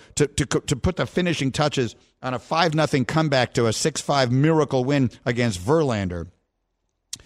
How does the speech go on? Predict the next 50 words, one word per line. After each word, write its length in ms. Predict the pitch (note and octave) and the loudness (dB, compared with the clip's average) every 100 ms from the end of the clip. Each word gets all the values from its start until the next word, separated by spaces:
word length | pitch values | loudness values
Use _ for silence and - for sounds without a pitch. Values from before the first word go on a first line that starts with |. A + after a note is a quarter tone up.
| _ _ _ _ _ | _ _ _ _ _
he 160 | D3 C3+ | 0 2
is 100 | - | 0
feeding 640 | - F#3+ G3 C3+ G2+ F#2+ | -4 -2 -2 -2 -4 -4
one 220 | A#2 C#3+ | 0 2
of 100 | C3+ | 2
the 80 | A2+ | 0
babies 440 | G#2 C#3+ A#2 F#2+ - | 0 0 0 -2 -2
who 100 | A#2 | 0
was 140 | G#2+ | 0
just 180 | D#3 - | 0 0
described 400 | C3+ C#3+ B2+ A2+ | -2 0 0 0
as 100 | G2+ | -2
Charlotte 400 | C#3 C#3 A#2+ G#2+ | 0 0 0 -2
and 140 | A2 G#2 | -2 0
the 100 | A#2+ | 0
other 160 | A2 | 0
one. 180 | F#2 G2+ | -2 -2
They, 120 | A2 | -4
they 180 | A2 A2+ | 0 2
are 120 | A2 | 4
obviously 460 | A2+ A2 G#2+ - G#2 | 2 2 -2 -2 -2
a 140 | G2 | -2
Michelle 460 | F#2+ - D#3 C3 G2+ | -2 0 0 2 0
and 100 | G2 | -2
the 100 | F#2 | -2
other 160 | F2+ | -2
one, 140 | G2 A#2 | -2 0
but 140 | A#2 | 0
that's 240 | B2 A2+ - - - - - | 0 -2 -6 -18 -20 -20 -2
the 120 | C#3+ | 2
only 200 | D3+ C#3+ | 4 4
thing 200 | B2+ B2 | 4 2
that 80 | A#2+ | 2
was 160 | A#2 A2+ | 2 2
incorrect 440 | A2 A#2+ B2 A2+ | 2 2 2 0
about 200 | A2 G2+ | -2 -2
the 60 | A#2 | -2
statement. 360 | - F#3 A2+ - - | -2 -2 -2 -4 0
But 100 | C#3 | 2
it 80 | |
does 240 | E3+ F#3+ D#3 | 4 4 2
present 460 | E3 C#3 D#3 F3+ | 0 2 2 2
an 100 | D#3+ | 2
interesting 400 | D#3+ D#3 C3+ - | 2 2 0 0
question. 560 | - D#3+ - - F2+ - _ _ _ _ _ _ _ _ _ _ | 0 0 0 -2 -8 -12 _ _ _ _ _ _ _ _ _ _
Nuno, 380 | B2 F#3+ G#3+ C#3+ | 2 4 4 4
is 120 | C#3 | 4
it 120 | C#3+ C3+ | 2 4
now 300 | D#3+ G3 F3 | 4 4 2
incumbent 800 | D3 - F3+ A#3+ C#3+ F2 - | 0 0 2 4 2 0 -6